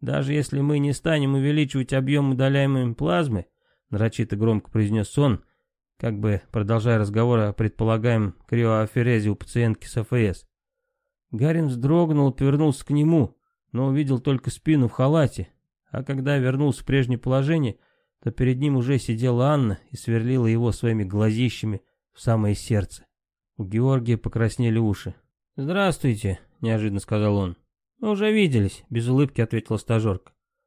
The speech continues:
«Я думаю, нам надо поговорить». Георгий кивнул, во рту пересохло, и он не мог произнести ни слова.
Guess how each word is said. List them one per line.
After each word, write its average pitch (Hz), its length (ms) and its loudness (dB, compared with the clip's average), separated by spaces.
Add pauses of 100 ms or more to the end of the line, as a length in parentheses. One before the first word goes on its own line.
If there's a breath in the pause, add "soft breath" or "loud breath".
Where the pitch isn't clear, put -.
(200)
«Я 196 160 -2
думаю, 185 280 2
нам 185 160 2
надо 170 180 2
поговорить». 160 640 0 (960)
Георгий 101 400 -2
кивнул, 117 600 0
во 104 140 -2
рту 127 180 -6
пересохло, 113 720 -2 (420)
и 131 60 -4
он 139 220 0
не 127 80 2
мог 143 240 0
произнести 127 480 0
ни 117 100 2
слова. 110 420 0